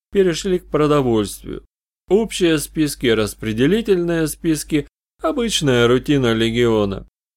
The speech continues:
Ввиду большой смертности, новые солдаты прибывали два раза в год, иногда даже некоторых забирали с рудников, чтобы восстановить потери.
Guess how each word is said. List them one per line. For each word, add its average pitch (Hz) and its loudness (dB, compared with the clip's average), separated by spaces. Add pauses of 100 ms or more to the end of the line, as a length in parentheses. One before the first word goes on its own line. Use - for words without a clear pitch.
Ввиду 120 2
большой 117 0
смертности, 151 -4 (300)
новые 156 2
солдаты 123 0
прибывали 123 0
два 113 0
раза 127 2
в 135 -4
год, 135 0 (120)
иногда 170 2
даже 135 2
некоторых 110 -2
забирали 120 2
с - -6
рудников, 135 0 (260)
чтобы 110 0
восстановить 117 0
потери. 117 0